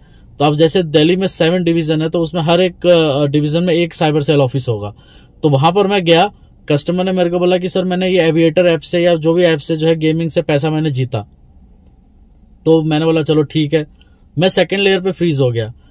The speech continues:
मैंने बोला, "ओके, मैंने कुछ भी नहीं किया, ठीक है।" जब cyber cell ने सवाल पूछना शुरू किया ना,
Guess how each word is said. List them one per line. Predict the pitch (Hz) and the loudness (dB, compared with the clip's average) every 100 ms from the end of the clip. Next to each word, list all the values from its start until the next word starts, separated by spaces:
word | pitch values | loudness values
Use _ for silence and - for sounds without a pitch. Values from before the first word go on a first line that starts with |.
| - - | -20 -6
मैंने | 131 143 | 0 2
बोला, | 147 | 2
"ओके, | 143 135 151 135 - _ - | 2 2 0 -2 -4 _ -2
मैंने | 156 185 | 0 0
कुछ | 180 170 | 0 0
भी | 165 202 | 2 0
नहीं | 202 | 0
किया, | 190 202 202 | 0 0 0
ठीक | - 135 120 | -2 -6 -2
है।" | 127 | -2
जब | 123 190 | 0 -4
cyber | - 170 170 220 | -2 0 2 2
cell | 214 220 226 | 2 0 0
ने | 208 | 0
सवाल | 208 202 208 | 2 2 2
पूछना | 196 196 214 | -2 -6 -6
शुरू | 190 202 214 | -2 0 2
किया | 190 170 | 2 0
ना, | 170 | -2